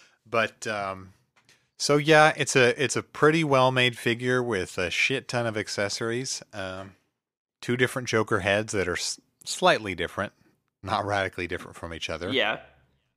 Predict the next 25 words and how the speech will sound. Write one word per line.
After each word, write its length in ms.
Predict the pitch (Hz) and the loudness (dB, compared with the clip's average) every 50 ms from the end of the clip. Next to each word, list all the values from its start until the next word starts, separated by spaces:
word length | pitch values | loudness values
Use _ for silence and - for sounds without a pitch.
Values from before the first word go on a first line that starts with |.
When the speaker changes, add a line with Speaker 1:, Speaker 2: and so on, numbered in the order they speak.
| _ _ _ _ _ _ _ _ _ - | _ _ _ _ _ _ _ _ _ 0
Speaker 1:
But, 160 | 196 170 113 | 2 2 2
I 80 | 92 85 | 2 -2
mean, 280 | 85 82 82 87 87 | -4 -6 -12 -10 -10
it 200 | 90 92 90 82 - _ _ _ _ _ - | -8 -8 -8 -10 -12 _ _ _ _ _ -6
goes 280 | - 104 101 98 90 - | -2 0 0 0 0 0
well 260 | 98 98 98 101 101 | 0 2 2 2 2
with 160 | 98 90 - - | 0 -2 -4 -6
my 120 | 98 98 | -4 -2
other 220 | 104 104 101 95 | -2 -2 -4 -6
Mezco 760 | 95 95 98 98 95 - - - - 104 104 104 107 107 101 92 | -6 -6 -6 -8 -8 -10 -8 -4 -4 -2 -2 -2 -4 -6 -8 -10
figs, 500 | - - 110 117 131 139 139 135 120 107 | -8 -4 -2 -2 -2 -2 -6 -8 -8 -8
and 380 | 95 92 92 90 92 87 - _ _ _ _ _ | -8 -8 -8 -10 -12 -14 -16 _ _ _ _ _
it's 420 | - 101 95 - - - - - - _ _ | -18 -18 -14 -12 -10 -10 -10 -10 -14 _ _
really 220 | - 104 104 101 98 | -10 -10 -8 -8 -8
nicely 400 | 95 95 95 92 - - 95 87 | -8 -6 -6 -6 -6 -6 -8 -6
done. 360 | 85 95 98 104 110 117 - _ _ _ _ _ _ _ _ _ _ _ | -4 -4 -4 -4 -6 -8 -12 _ _ _ _ _ _ _ _ _ _ _
Speaker 2:
So 180 | - - 233 214 | 2 4 6 6
what 120 | 214 254 | 6 6
do 60 | 294 339 | 4 4
you, 240 | 311 269 220 196 - | 2 2 0 0 -2
what 200 | - 160 196 220 | 2 4 4 4
do 80 | 254 | 6
you 140 | 220 202 160 | 4 2 0
have 520 | 165 - 151 147 147 147 151 147 143 - - - _ _ _ _ _ _ _ _ _ _ _ _ _ | 2 4 6 8 8 8 8 6 4 -2 -14 -20 _ _ _ _ _ _ _ _ _ _ _ _ _
now 540 | - 151 147 139 139 139 131 135 135 - - | -10 -4 0 2 4 6 6 6 4 2 -2